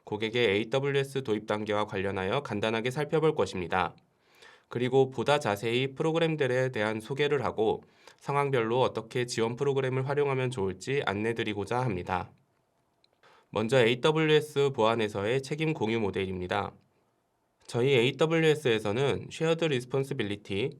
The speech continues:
우리말로 책임 공유 모델이라는 것을 고객에게 안내해드리고 있습니다. 책임 공유 모델은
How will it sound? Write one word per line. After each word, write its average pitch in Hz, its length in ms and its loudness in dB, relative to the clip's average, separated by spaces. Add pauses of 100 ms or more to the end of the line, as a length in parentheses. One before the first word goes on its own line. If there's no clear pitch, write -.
(140)
우리말로 113 480 -2
책임 165 340 -4
공유 120 300 -2
모델이라는 110 580 0
것을 135 400 -2
고객에게 120 480 -2
안내해드리고 117 640 -2
있습니다. 92 580 -4 (840)
책임 165 380 0
공유 120 260 0
모델은 101 600 0